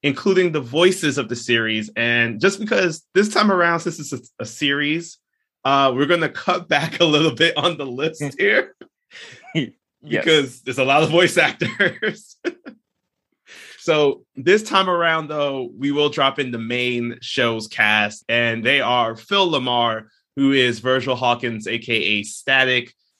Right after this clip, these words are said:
Speaker 1: whose resume is longer than my entire existence on this planet. <laughs> We have Jason Marsden. So between being Max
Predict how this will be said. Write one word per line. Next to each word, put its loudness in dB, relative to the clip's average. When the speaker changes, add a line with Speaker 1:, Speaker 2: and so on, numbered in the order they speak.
Speaker 1:
whose 0
resume 2
is -4
longer 0
than -2
my 0
entire 0
existence -8
on -4
this -8
planet. -2
<laughs> -2
We 6
have 4
Jason 2
Marsden. 0
So 0
between 0
being 0
Max 0